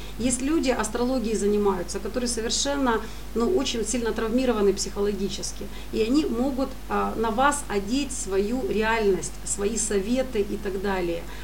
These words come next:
Они могут некоторые вещи видеть в искажённом свете только потому, что не проработали свои личные ситуации.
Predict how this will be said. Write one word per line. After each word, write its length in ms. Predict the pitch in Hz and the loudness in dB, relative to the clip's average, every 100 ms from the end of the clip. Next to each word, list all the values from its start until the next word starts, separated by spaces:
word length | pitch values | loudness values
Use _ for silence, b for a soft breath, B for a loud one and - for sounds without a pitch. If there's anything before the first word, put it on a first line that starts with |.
| B | B
Они 180 | 185 240 | 2 4
могут 320 | 247 254 240 | 4 2 0
некоторые 440 | 254 254 240 233 226 | 0 -2 -2 -2 -2
вещи 340 | 240 294 - | -2 -2 -2
видеть 300 | 208 233 - | -2 -4 -4
в 60 | 196 | -6
искажённом 720 | - 226 214 226 196 185 202 | -6 -4 -2 2 4 4 2
свете 420 | - 226 277 254 | -6 -4 -4 -4
только 220 | 233 196 | -4 -4
потому, 320 | 196 196 233 254 | -6 -6 -4 -2
что 160 | - | 0
не 240 | 190 214 233 | 2 2 0
проработали 760 | 214 180 185 185 240 277 277 | -2 -2 -2 -2 -2 -2 -4
свои 280 | 254 202 190 | -2 0 2
личные 420 | 202 202 233 226 | 0 -4 -4 -4
ситуации. 720 | 214 202 240 202 175 - 208 | -6 -2 0 0 -2 -6 -8